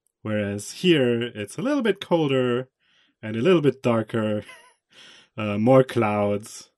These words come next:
and more rain. That's what it is. So I had to clean up my apartment and get rid of all the things that I had to pay on a monthly basis. The gym, electricity and water and gas,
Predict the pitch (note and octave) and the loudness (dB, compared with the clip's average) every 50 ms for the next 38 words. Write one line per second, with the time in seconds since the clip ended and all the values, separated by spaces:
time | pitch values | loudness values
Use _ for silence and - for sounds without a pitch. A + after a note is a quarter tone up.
0 | _ _ _ - G2+ G2+ G2+ G2+ G#2 G2+ F#2+ F#2+ G2 F#2+ F#2 F2+ F2+ F#2 G2 G#2 | _ _ _ -14 -12 -10 -10 -10 -10 -10 -8 -6 -4 -4 -4 -4 -6 -8 -10 -12
1 | G2 G2 G2 _ _ _ _ _ _ _ _ _ - F#2+ F#2 - - - G2+ F#2 | -14 -16 -20 _ _ _ _ _ _ _ _ _ -14 -14 -14 -14 -16 -14 -12 -10
2 | F#2 F#2 F2+ E2+ E2 F2+ E2+ E2+ - - _ _ _ _ _ _ _ _ _ _ | -10 -10 -10 -10 -12 -12 -16 -18 -20 -20 _ _ _ _ _ _ _ _ _ _
3 | _ _ _ _ _ _ _ _ - - - - - - A#2+ A#2 A2 G#2+ A2+ A#2+ | _ _ _ _ _ _ _ _ -18 -18 -16 -16 -6 -4 -2 -2 0 0 0 -2
4 | A#2 - B2 A2+ A2 G2 - - - D3 D3 D3+ D3 C#3 C3 C3+ C3 - A#2 A2 | 0 0 -2 -2 -2 -4 -6 -6 -2 0 2 2 2 2 2 0 0 -2 -4 -2
5 | G#2+ G#2+ G#2 G#2 G#2 G#2 G#2 G#2 - - _ _ - - - - F#3+ F#3 F3 E3+ | -2 0 0 -2 -2 -2 -4 -6 -8 -12 _ _ -20 -20 -6 0 4 4 4 4
6 | - C#3+ C#3 C#3+ C#3 C3+ B2+ B2+ B2 A#2+ A2+ - F#2+ F#2 F2 F2 F2 E2+ E2 _ | 4 0 0 2 2 2 2 2 0 -2 -4 -6 -8 -8 -8 -8 -8 -10 -14 _
7 | _ - - - - _ _ _ _ - A2 G#2 G2+ - G#2 G#2 A2+ A2 G#2+ G#2 | _ -20 -20 -20 -20 _ _ _ _ -2 -2 -2 -2 -2 -2 -2 0 0 2 0
8 | G2+ G2+ G2+ F#2+ - - - - _ _ _ _ _ _ _ _ _ _ _ A2 | 0 0 -2 -2 -6 -14 -20 -20 _ _ _ _ _ _ _ _ _ _ _ -6
9 | G#2+ G#2 G2+ G2+ - - C#3 C3+ C3 - C3 A#2+ A#2+ A#2 G2+ A2+ A2+ - B2+ A2 | -4 -4 -4 -4 0 2 2 2 2 2 2 4 4 4 2 0 0 0 -2 -4
10 | - - C3 B2 B2 A#2+ A#2 A2 G#2+ G#2 G#2 G#2+ G#2+ G#2 - - G2+ G2 - A2+ | -2 -2 0 2 2 2 2 0 0 -2 -2 -2 -4 -4 -6 -8 -8 -4 -4 -2
11 | A2 A2+ G#2+ - - A2+ G#2 G#2 G#2 - - - _ _ _ _ - F2+ D#2+ - | -2 -2 -4 -4 -2 -2 -2 -2 -2 -4 -10 -18 _ _ _ _ -12 -10 -4 0
12 | B2 B2 B2 A#2 A#2 A2+ A2+ - - E2+ E2+ F#2 F#2 - - E3+ D3+ - - C#3 | 0 2 2 2 0 -2 -4 -8 -10 -10 -10 -8 -10 -6 -4 -4 -4 -2 -4 -8
13 | - - C3 A#2 A2+ G#2+ G#2+ G#2 F#2+ F2+ E2+ E2 E2 E2 E2 F#2 A2+ D3 C#3+ C3 | -2 0 0 0 2 0 0 -2 -2 -2 -4 -6 -8 -10 -8 -6 -2 0 0 0
14 | B2 A#2 A2+ A2 G#2 G2 F#2+ F2 D#2+ E2+ - - C#3+ C#3+ C#3 C3+ B2+ B2 A#2 G#2+ | 0 0 0 0 0 -2 -2 -4 -4 -8 -6 -4 -4 -2 -2 -2 -2 -2 -4 -4
15 | G#2 - - - - | -6 -10 -16 -18 -20